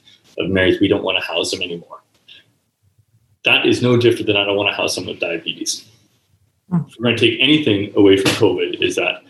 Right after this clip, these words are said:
Speaker 1: those concurrent disorders do not get ranked on a, uh, on a scale of palatability.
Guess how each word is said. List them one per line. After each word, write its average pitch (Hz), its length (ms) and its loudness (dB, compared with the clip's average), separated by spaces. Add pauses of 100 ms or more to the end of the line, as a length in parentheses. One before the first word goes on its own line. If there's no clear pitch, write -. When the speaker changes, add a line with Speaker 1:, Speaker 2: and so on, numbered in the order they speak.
(260)
Speaker 1:
those 135 300 6
concurrent 135 440 2
disorders 95 540 2
do 95 200 2
not 101 260 -2
get - 200 2
ranked 107 540 -4 (440)
on 98 320 2
a, 95 500 0 (160)
uh, 87 460 0
on 90 140 0
a 90 80 -2
scale - 760 2 (240)
of - 180 -4
palatability. 90 960 0